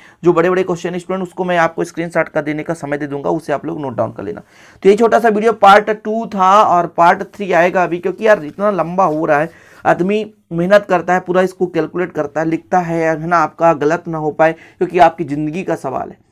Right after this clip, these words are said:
आप लोग बिल्कुल मिस्टेक नहीं करना। मैंने इसमें कुछ गलतियाँ की थी, जैसे कि देखिए, कुछ चीज़ें मैं नहीं लिखता हूँ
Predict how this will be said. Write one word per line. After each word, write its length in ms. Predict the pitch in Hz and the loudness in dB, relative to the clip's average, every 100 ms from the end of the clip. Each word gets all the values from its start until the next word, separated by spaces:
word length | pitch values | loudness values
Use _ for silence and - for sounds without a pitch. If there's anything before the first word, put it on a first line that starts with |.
| _ _ _ | _ _ _
आप 240 | 151 165 190 | 2 2 4
लोग 220 | 208 196 | 2 2
बिल्कुल 340 | 170 180 208 | -2 0 0
मिस्टेक 360 | 202 190 185 165 | 0 -2 -4 -4
नहीं 140 | 165 165 | -6 -4
करना। 300 | 175 180 190 | -4 -2 -2
मैंने 320 | 180 185 190 | -2 -2 -4
इसमें 260 | 180 170 180 | -6 -6 -8
कुछ 200 | 180 175 | -6 -2
गलतियाँ 440 | 151 151 156 180 | -2 -2 -4 -6
की 160 | 175 156 | -4 -6
थी, 140 | 160 | -6
जैसे 220 | 175 175 175 | -4 -4 -6
कि 180 | - - | -12 -6
देखिए, 380 | 160 143 123 123 _ _ | -6 -4 -8 -10 _ _
कुछ 140 | 190 170 | -6 -4
चीज़ें 200 | 185 214 | 0 0
मैं 140 | 214 | 2
नहीं 200 | 190 185 | 0 -2
लिखता 280 | 190 - 180 | -4 -2 0
हूँ 200 | 175 202 | 0 -6